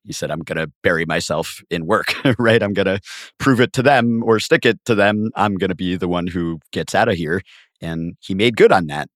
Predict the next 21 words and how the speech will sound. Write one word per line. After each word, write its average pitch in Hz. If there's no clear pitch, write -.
But 87
obviously, 85
it 90
did 95
not 92
do 101
away 87
with 85
the 101
demons 92
and 85
the 98
ghosts -
that 82
are 78
still 76
haunting 82
him 80
about 80
that 80
switcheroo. 90